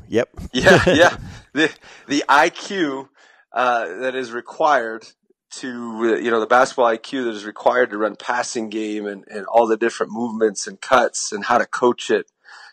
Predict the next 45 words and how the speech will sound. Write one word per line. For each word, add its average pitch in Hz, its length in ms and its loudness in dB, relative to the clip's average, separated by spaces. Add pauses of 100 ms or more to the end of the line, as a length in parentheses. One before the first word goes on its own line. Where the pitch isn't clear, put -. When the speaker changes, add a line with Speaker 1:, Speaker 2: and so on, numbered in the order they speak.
Speaker 2:
how 135 140 4
to 120 180 0
understand 117 960 -2 (340)
that 110 260 -4
natural 110 520 -6
feel, 113 720 -2 (100)
um, 98 540 -2
that 107 180 0
players 110 420 2
have 104 600 -4 (540)
a-, - 40 -10 (120)
and 104 140 -2
how 120 120 4
to 104 80 2
find 135 440 4
that 151 260 2 (140)
and 110 180 -6
then 110 140 -4
bring 117 220 0
it 101 160 -6
out 117 280 0
in 135 140 -4
people. 170 480 -6 (420)
I 117 120 -2
learned 120 340 0
that 117 280 0
from 101 240 -14
him. 101 500 -6
Speaker 1:
Mm. 151 260 -10
Speaker 2:
And 110 120 -8
so 113 340 4 (260)
I 135 160 6
had 139 200 4
the 117 80 -2
best 131 340 0
of 113 80 -6
both 120 260 -4
worlds. 110 320 -2
I 113 100 2
had 120 180 0
a 104 100 -2
defensive 123 840 -4
culture, 123 680 -4
toughness 117 720 -2
coach, - 580 -4